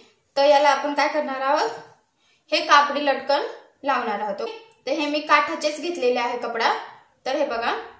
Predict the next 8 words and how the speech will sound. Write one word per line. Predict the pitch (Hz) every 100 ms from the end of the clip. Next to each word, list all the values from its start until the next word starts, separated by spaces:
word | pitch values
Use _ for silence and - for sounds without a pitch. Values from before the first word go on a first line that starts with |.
| _ 277
हा |
काठ | 285 285 294 294 -
मी | 302 - 277
असा | 285 311
फोल्ड | 302 277 -
करते | 233 226 220 285 - - _ _ _ _ _ _ _ _ _ _ _ _ -
ह्या | 254
पद्धतीने | 254 220 208 202 214